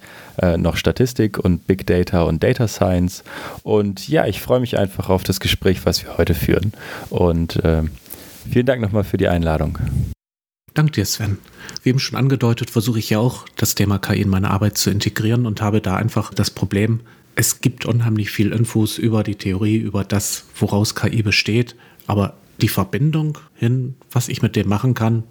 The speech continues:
Speaker 2: wie ich es in der Praxis nutzen kann, die ist echt schwierig. Diese Erfahrung deckt sich mit einer Umfrage des Branchenverbandes Bitkom vom Juni dieses Jahres,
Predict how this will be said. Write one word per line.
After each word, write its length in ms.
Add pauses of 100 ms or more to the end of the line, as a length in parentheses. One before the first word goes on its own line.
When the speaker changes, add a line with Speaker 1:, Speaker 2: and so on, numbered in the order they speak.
(140)
Speaker 2:
wie 100
ich 80
es 80
in 60
der 60
Praxis 400
nutzen 300
kann, 260 (460)
die 80
ist 160
echt 180
schwierig. 480 (480)
Diese 180
Erfahrung 440
deckt 180
sich 160
mit 160
einer 180
Umfrage 380
des 140
Branchenverbandes 800
Bitkom 400
vom 180
Juni 300
dieses 380
Jahres, 500